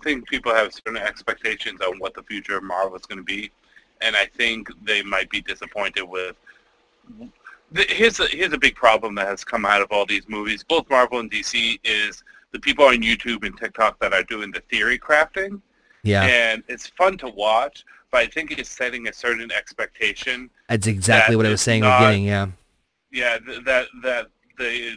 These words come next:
Speaker 1: the studios are not intending, or maybe if they are intending, it's not a good idea. Like, not every single scene needs to be picked apart bit by bit.
Speaker 2: I think that was the, I think that was not their intention. I think that they,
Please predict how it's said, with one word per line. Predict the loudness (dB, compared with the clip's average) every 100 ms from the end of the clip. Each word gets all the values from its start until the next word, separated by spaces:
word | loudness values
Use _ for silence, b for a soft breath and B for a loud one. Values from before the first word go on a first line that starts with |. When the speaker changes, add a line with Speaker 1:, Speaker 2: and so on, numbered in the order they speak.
| _
Speaker 1:
the | -18
studios | -6 -2 -2 -2 -4
are |
not | -2 -2
intending, | -2 -2 -2 -2 -6
or | -4
maybe | -4 -4 -10
if | -2
they | 0
are | 2 2
intending, | 2 0 2 -2
it's | -4 -8 -4
not | -4
a | -4 -14 _ _
good | 0
idea. | 2 2 -2 -4 -6 b b b 2
Like, | 2 2 -10 b b b -6
not | 6 6 6 0
every | -2 -2
single | -8 -10 -10
scene | -14 -8 -6 -4
needs | -6 -8 -10
to |
be | -8 -6
picked | -6 -8
apart | -2 2 4 2 _ _ _ _ _
bit | -4 -2
by | 0 -2
bit. | -2 -8 -8 _ 0
Speaker 2:
I | 2 4
think | 4 4
that | 4
was | 4
the, | 2 2
I | 2
think | 4 2 2
that | 4 4
was | 4
not | 2
their | 2 0
intention. | 0 0 0 -2
I | 2 2
think | 4 2 2 2
that | 0 4
they, | 4 4 4 2 -2